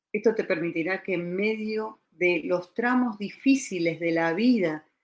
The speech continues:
porque la vida trae tramos difíciles, no siempre el camino es sencillo, no siempre el camino es amigable. Hay momentos de la vida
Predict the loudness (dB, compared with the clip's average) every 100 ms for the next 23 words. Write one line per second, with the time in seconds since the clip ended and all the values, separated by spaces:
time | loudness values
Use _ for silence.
0 | _ _ -8 -8 -4 -4 -4 4 6 6
1 | 4 -2 -4 0 2 2 -2 -2 0 2
2 | 0 -6 -12 -10 -8 -6 -6 -8 -12 -20
3 | _ _ _ _ _ _ -2 -2 2 4
4 | 6 4 0 -2 -2 -6 _ _ _ _
5 | -6 -4 -2 0 0 0 -4 -8 _ _
6 | _ -14 -8 -6 -4 -6 -8 -12 -18 _
7 | _ _ _ _ -8 -2 2 4 4 2
8 | -2 -4 -4 -4 -2 -2 -4 -8 _ _
9 | _ _ _ -4 -4 0 -2 0 0 0
10 | -2 -4 -8 -18 _ _ _ _ _ _
11 | 2 4 2 2 4 2 0 -4 -6 -8
12 | -4 -4 -2 -2 -2 -2 -8